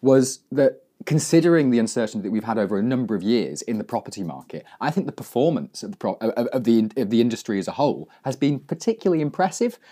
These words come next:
Um, you know, given the fact that we just do not know what is around the corner, you know, th-, there is so much pent-up buyer and seller demand,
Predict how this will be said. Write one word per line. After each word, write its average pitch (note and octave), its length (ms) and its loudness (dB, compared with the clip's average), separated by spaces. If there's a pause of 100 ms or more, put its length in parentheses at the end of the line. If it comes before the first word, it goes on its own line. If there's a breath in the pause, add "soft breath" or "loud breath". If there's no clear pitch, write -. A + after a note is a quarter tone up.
(140 soft breath)
Um, D3 560 0
you - 160 -4
know, B2+ 60 -2
given F#3+ 240 6
the E3+ 80 2
fact B2+ 320 -2
that G#2 220 -2
we B2+ 180 2
just A2 420 -4
do C#3+ 160 0
not B2+ 140 -2
know A2 160 -2
what G2 160 -4
is F2 100 -10
around F#2+ 260 -4
the E2 60 -8
corner, F#2+ 440 -6 (1000 loud breath)
you F#3 140 -4
know, C3 100 4
th-, C3 160 0
there D3 160 6
is C#3 80 4
so G3+ 220 4
much D3+ 200 -2
pent-up D3+ 440 -4
buyer B2+ 240 0
and G#2+ 80 -2
seller B2 180 -4
demand, G#2+ 420 -2